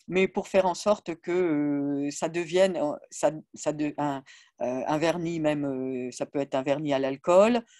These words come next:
euh, ce qu'on appelle les vernis Martin, enfin bon, toutes ces sortes de vernis, et, et ça devient, euh,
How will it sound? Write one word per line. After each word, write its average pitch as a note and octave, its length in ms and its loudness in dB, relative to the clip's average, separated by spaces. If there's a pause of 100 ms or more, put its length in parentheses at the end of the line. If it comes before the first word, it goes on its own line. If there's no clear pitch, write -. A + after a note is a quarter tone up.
(280)
euh, C#3+ 480 0
ce - 100 -14
qu'on C#3 160 -8
appelle C3+ 300 -4
les C3+ 100 -4
vernis C3+ 260 -2
Martin, D#3+ 520 0
enfin C#3+ 200 -8
bon, B2 200 -10
toutes - 260 -16
ces A#2 400 -10
sortes C3 240 -4
de C3+ 80 -4
vernis, C#3 500 -2 (260)
et, D3 600 0
et - 40 -2
ça E3+ 160 0
devient, E3+ 600 0
euh, C#3+ 240 0